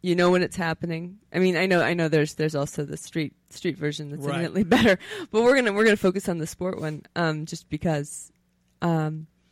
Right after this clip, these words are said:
Speaker 1: do you think that, do, do you find any kind of solace in that? Have, have you found that something that was, was an attraction, or is that just, uh,
Speaker 2: Yeah, you know, I
Speaker 1: part
Speaker 2: don't
Speaker 1: of it? I mean,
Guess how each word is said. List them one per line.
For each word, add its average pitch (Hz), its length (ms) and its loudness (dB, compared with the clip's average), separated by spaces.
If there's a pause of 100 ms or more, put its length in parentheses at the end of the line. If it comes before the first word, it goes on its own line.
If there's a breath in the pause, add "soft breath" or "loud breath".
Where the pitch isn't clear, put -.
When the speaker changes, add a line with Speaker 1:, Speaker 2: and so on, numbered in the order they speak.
(600 soft breath)
Speaker 1:
do 214 100 0
you 208 100 2
think 214 280 -8
that, - 220 -8
do, 196 180 -6
do 196 120 -8
you 196 60 -4
find 196 260 -4
any 175 160 -2
kind 175 240 -6
of 160 100 -8
solace 156 520 -8
in 170 140 -8
that? 165 120 -10
Have, 175 220 -6
have 185 200 -6
you 185 120 -6
found 180 380 -6
that 170 280 -4
something 170 500 -10
that 151 220 -10 (1500)
was, 175 320 0
was 160 280 -6 (140)
an 160 100 -8
attraction, 185 760 -8 (300)
or 151 460 2
is 151 160 -6
that 147 180 -2
just, - 400 -8
uh, 156 240 -10 (1500)
Speaker 2:
Yeah, - 320 -16
you 196 140 -6
know, 185 80 -2
I 175 40 -6
Speaker 1:
part 175 160 0
Speaker 2:
don't 170 80 0
Speaker 1:
of 160 80 -6
it? 160 200 -10
I 185 60 -12
mean, 185 300 -12